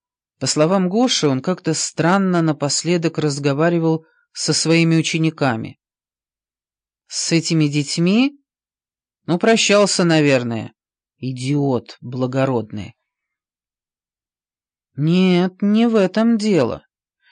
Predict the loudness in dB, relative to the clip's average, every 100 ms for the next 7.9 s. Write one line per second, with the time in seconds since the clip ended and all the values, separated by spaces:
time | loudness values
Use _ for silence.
0 | _ _ _ _ 0 4 4 4 0 0
1 | 0 0 -2 0 2 2 0 -2 -2 -2
2 | -2 -4 -2 -2 0 -2 0 0 0 -2
3 | -8 -12 _ _ _ _ -8 0 2 2
4 | 0 0 0 0 -2 0 0 0 0 2
5 | 0 0 -2 -4 -2 -2 0 2 2 -2
6 | -8 -8 -12 -20 _ -12 -6 -2 0 0
7 | -2 -4 -2 -2 -2 -2 0 -2 -4